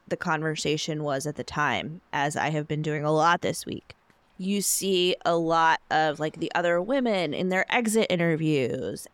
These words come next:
and, you know, bloggers and stuff talking about how Melissa is just America's sweetheart.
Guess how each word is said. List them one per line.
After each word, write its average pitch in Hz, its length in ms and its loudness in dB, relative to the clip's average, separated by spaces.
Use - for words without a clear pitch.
and, 160 720 -2
you 190 140 -4
know, 170 160 0
bloggers 202 640 2
and 180 100 -4
stuff - 160 -6
talking 202 260 -2
about 196 180 -2
how 180 100 0
Melissa 175 460 2
is 175 200 0
just 160 320 0
America's 160 560 -2
sweetheart. - 720 -6